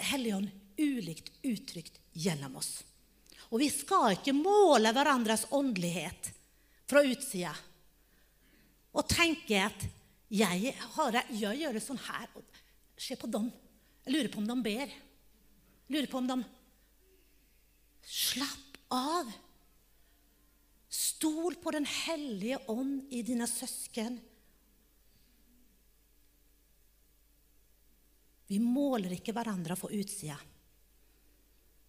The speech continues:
Be Gud om å vise hvem du er, og vær trygg du. Stol på den du er, og gå i dine egne skor. Det var første del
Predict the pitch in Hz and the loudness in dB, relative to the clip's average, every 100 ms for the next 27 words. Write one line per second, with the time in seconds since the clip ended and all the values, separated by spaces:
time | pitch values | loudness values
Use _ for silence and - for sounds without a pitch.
0 | _ _ _ _ _ _ _ 202 233 254 | _ _ _ _ _ _ _ -2 0 -2
1 | - 202 208 202 202 185 226 196 - - | -2 -2 -2 0 -2 -2 -4 -4 -6 -6
2 | 170 160 - - _ _ _ - - - | -6 -8 -14 -20 _ _ _ -20 -20 -20
3 | _ _ _ _ _ _ _ _ _ 254 | _ _ _ _ _ _ _ _ _ 4
4 | 285 - 277 311 - 185 180 180 - - | 6 6 4 4 0 -2 -2 -6 -10 -16
5 | - - - _ _ - 196 190 185 - | -20 -20 -20 _ _ -8 -4 -4 -6 -8
6 | 233 254 196 - - - - _ _ _ | -8 -8 -8 -12 -14 -18 -20 _ _ _
7 | _ _ - - - 294 330 269 269 214 | _ _ -10 -8 -6 -4 -4 -4 -4 -4
8 | 175 180 143 - - _ - _ _ _ | -4 -6 -8 -12 -18 _ -20 _ _ _
9 | 165 165 226 320 330 285 269 190 175 - | -14 -4 -2 -2 -2 0 -2 -2 -6 -6
10 | - 120 - - - _ _ _ _ _ | -10 -14 -16 -16 -20 _ _ _ _ _
11 | _ _ _ - _ - - - _ _ | _ _ _ -20 _ -20 -20 -20 _ _
12 | _ _ _ _ _ _ _ _ _ _ | _ _ _ _ _ _ _ _ _ _
13 | _ _ _ _ _ _ _ - - - | _ _ _ _ _ _ _ -12 -12 -12
14 | - - _ - _ - 185 214 - 262 | -20 -20 _ -20 _ -6 -4 -2 -2 -2
15 | - - 175 165 156 160 | -2 -6 -8 -8 -6 -6